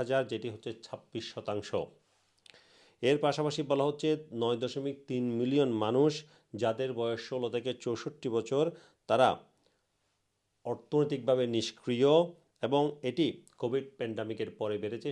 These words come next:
সাত লাখ তেরো হাজার। গত বছর সরকার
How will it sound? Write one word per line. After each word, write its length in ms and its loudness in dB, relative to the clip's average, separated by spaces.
সাত 160 -8
লাখ 120 -4
তেরো 280 6
হাজার। 240 4
গত 180 2
বছর 300 0
সরকার 540 0